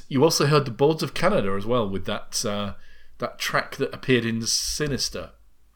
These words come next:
uh, the one with the number stations in it. I think that was toward the end. That was also a great bit of, um, sound trackage. For all those moody things and that good soundtrack,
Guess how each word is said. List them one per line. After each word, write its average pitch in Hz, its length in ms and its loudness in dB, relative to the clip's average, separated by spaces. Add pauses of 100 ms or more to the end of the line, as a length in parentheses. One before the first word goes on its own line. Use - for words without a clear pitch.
(340)
uh, 98 260 -4
the 95 160 -6
one 101 260 -6
with 101 180 -8
the 104 80 -8
number 101 300 -4
stations 92 520 -8
in 85 120 -12
it. 87 120 -12 (540)
I - 40 -20
think 117 120 -8
that 92 140 -10
was - 120 -6
toward 107 320 -4
the 101 120 -2
end. 92 320 -6 (600)
That - 100 -4
was 123 120 -6
also 117 180 2
a 107 40 2
great 98 260 -4
bit 90 140 -4
of, - 200 -6
um, 90 280 -6 (500)
sound 95 460 -6
trackage. - 720 -10 (420)
For 135 240 0
all 156 100 0
those 147 220 2
moody 120 420 -2
things 104 360 -4
and 104 120 -8
that 113 160 -8
good 156 140 -4
soundtrack, 92 680 -8